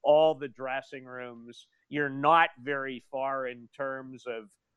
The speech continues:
other accessible arenas that I'm sure would obviously be made available in the Edmonton area for practice times and, and teams to be able to bus and be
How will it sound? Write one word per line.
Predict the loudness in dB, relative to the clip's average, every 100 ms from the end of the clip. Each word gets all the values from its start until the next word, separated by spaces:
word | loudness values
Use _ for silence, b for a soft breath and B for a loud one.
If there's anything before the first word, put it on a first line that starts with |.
| 2
other | 4 4 2 -2
accessible | -6 -6 -4 -4 -6 -8 -6 -6
arenas | -8 -10 -12 -8 -8 -10 -8
that | -6 -4
I'm | -6 -8
sure | -6 -4 -4
would | -4 -6 -8 -14 _ 2
obviously | 4 4 0 -6 -6 -6 -6
be | -6 -6
made | -4 -2 0
available | 0 0 0 2 0 0 0 0
in | -2
the | -2
Edmonton | -2 -2 -6 -6 -6 -6 -12 _ _ _ _ _ _ _ 2
area | 4 4 0 -2 -2
for | -4 -10 -10
practice | 0 2 2 0 -8 -12
times | -8 -6 -4 -6 -8 -10 -14 -14
and, | -16 _ _ -20
and | -18 -12
teams | -8 -8 -10 -6
to | -2
be | 2
able | 4 4 2
to | 2
bus | 0 4 6 6 2 -6
and | -16 -14
be | -12 -10 -8 -10